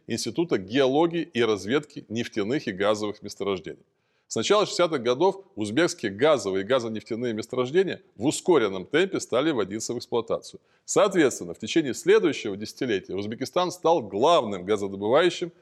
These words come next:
регионом С С С Р, а узбекские промыслы обеспечили растущие потребности советской экономики в природном газе, вплоть до запуска в эксплуатацию оренбургских и западносибирских газовых месторождений.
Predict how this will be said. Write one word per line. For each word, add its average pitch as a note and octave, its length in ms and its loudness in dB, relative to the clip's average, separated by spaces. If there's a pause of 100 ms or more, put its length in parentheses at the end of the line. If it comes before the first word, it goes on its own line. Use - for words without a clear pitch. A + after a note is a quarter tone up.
(100)
регионом A2 640 0
С - 140 -6
С C#3 120 -4
С - 120 -6
Р, F#2 160 0 (260)
а G#2+ 160 2
узбекские B2 520 0
промыслы - 580 -4 (160)
обеспечили G#2+ 580 -2
растущие A2+ 640 -2
потребности G2 540 -4
советской G2+ 460 -4
экономики E3+ 520 -4 (200)
в - 40 -16
природном C3+ 540 0
газе, F#2 440 -2 (240)
вплоть A2 240 -2
до F#2+ 120 -4
запуска G2 460 0
в F#2 60 -6
эксплуатацию D3 640 -4
оренбургских G#2 640 -6 (240)
и A#2 80 -8
западносибирских A#2 1000 -4 (260)
газовых A#2 600 -2
месторождений. F#2+ 640 -6